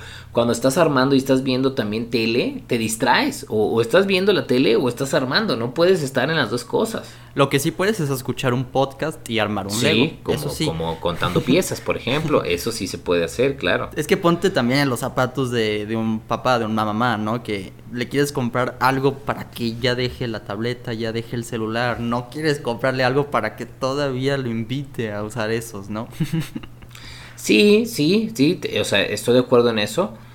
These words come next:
Speaker 1: Eh, yo creo que el tema, como, o sea, bien, es, es, es que esta unión es difícil, esta es muy difícil, y, e incluso hasta si podemos decir que, que Lego Super Mario ha sido un éxito, lo cual sí lo ha sido,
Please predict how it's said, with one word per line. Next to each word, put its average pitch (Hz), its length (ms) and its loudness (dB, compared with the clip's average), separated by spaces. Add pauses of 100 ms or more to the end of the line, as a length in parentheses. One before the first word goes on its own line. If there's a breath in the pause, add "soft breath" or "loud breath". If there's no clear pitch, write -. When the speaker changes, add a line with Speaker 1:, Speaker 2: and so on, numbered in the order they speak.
(220 loud breath)
Speaker 1:
Eh, 92 500 -2 (1800 loud breath)
yo 127 160 2
creo 147 160 2
que 139 80 4
el 110 100 0
tema, 120 280 2
como, 104 280 -4
o 101 100 -8
sea, 95 200 -2
bien, 85 260 -2
es, 90 180 -6
es, - 260 -8
es 117 200 -4
que 110 240 -2
esta 120 400 -2
unión 117 340 0
es 113 120 0
difícil, 101 680 -6 (140)
esta - 280 -4
es 104 220 -6
muy 117 240 2
difícil, 120 560 -2 (420 loud breath)
y, 98 340 -4 (240 loud breath)
e 110 100 -2
incluso 120 380 4
hasta 139 160 0
si - 80 -6
podemos 110 320 0
decir 107 260 -2
que, 98 300 0
que 101 100 -2
Lego 101 260 0
Super 95 280 -2
Mario 95 260 0
ha 101 40 0
sido 104 280 -4
un 101 100 -2
éxito, 110 600 0
lo 87 160 -6
cual 92 220 -2
sí 98 140 -4
lo 98 100 0
ha - 20 -6
sido, 107 380 -2